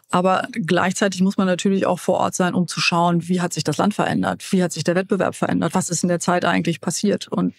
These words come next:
die, die zurückkommen, erzählen ja schon alle, wie beeindruckt sie sind, was in der Zeit in China alles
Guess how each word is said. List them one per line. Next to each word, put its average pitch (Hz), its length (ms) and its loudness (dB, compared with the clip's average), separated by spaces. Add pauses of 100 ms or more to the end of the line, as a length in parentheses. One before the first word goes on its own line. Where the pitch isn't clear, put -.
die, 202 100 2
die 190 160 -2
zurückkommen, 214 540 2 (400)
erzählen 196 440 2
ja 185 120 2
schon 202 280 2
alle, 190 280 2
wie 180 120 2
beeindruckt 190 480 0
sie 190 100 -2
sind, 185 280 0
was 175 300 -2 (100)
in 185 180 2
der 175 160 0
Zeit 175 400 0 (260)
in 175 180 2
China 175 560 0 (160)
alles 170 340 -2